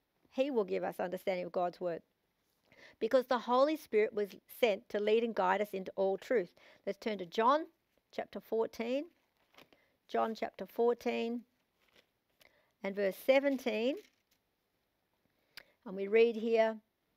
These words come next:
"Even the Spirit of truth, whom the world cannot receive, because it seeth him not, neither knoweth him,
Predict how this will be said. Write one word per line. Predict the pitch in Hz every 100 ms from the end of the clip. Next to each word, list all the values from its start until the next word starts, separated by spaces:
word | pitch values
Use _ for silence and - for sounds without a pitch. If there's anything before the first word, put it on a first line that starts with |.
| _ _ _
"Even | 269 302 320 269
the | 208
Spirit | - - 262 269
of | 233 214
truth, | - 254 302 - _ _ _
whom | - 247 226
the | 208
world | 208 233 233 226
cannot | - 240 254 -
receive, | 233 - 233 220 226 226 _ _
because | 226 - 233 220
it | 202
seeth | - - 262 269
him | 254 214 190
not, | 196 277 - _ _ _ -
neither | 196 220 277 330 247
knoweth | 202 202 208
him, | 214